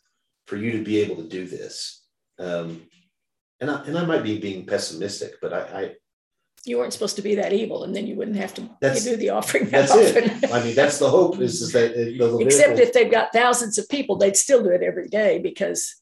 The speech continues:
Speaker 2: out of all those, somebody would have to.
Speaker 1: Somebody's gonna have to do a burnt offering. But the,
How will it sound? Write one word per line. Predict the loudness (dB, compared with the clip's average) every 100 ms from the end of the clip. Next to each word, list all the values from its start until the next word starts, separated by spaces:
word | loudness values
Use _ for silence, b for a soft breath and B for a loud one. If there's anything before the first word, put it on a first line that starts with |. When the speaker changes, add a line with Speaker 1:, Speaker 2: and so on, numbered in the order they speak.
| _
Speaker 2:
out | -4 -4
of | -2
all | -4 0
those, | 0 2
somebody | 0 0 -2 -4
would | -6
have | -8 -12 -12
to. | -14 -14 _ _
Speaker 1:
Somebody's | -14 0 4 4 4
gonna | 2 0
have |
to | 0
do | -2
a |
burnt | 0 -2
offering. | -2 -4 -4 -14 -18 _ _ b b b b b b _
But | -8
the, | -6 -8